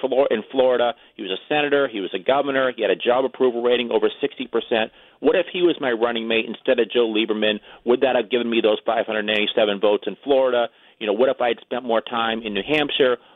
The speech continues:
What if I hadn't spent more time in certain places? What if I had spent time here? It's just like, um, you know, I, I think you could probably say the same thing for, for Donald Trump. He's probably, or for that matter, Joe Biden. For Donald Trump, he probably could say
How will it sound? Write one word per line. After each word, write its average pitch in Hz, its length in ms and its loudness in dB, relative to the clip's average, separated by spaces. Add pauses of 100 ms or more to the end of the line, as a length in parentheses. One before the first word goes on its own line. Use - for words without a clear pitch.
What 123 120 0
if 123 100 -4
I 107 160 2
hadn't 135 240 -4
spent 127 220 -2
more 120 160 0
time 117 340 -4
in 104 160 -4
certain 123 220 0
places? 120 380 0
What 110 120 0
if - 80 -6
I 98 40 -8
had 120 240 -2
spent 117 240 -4
time 110 260 -2
here? 117 240 2 (340)
It's - 160 -4
just 131 200 0
like, 117 260 2
um, 113 220 0
you 120 80 0
know, 110 100 2
I, 110 200 2
I 110 80 2
think - 180 -4
you 123 60 -4
could 123 100 -6
probably 123 300 2
say 117 80 2
the 113 140 4
same 113 200 -2
thing 113 300 -2
for, 110 320 2 (400)
for 120 160 2
Donald 110 360 0
Trump. 147 220 -2
He's 110 160 -6
probably, 113 320 0 (120)
or 120 140 2
for 113 120 0
that 113 160 2
matter, 107 240 0
Joe 101 180 0
Biden. 127 320 -2
For 113 80 -4
Donald 110 300 -2
Trump, 139 200 -2
he 107 140 -10
probably 107 280 0
could - 180 -8
say 110 160 2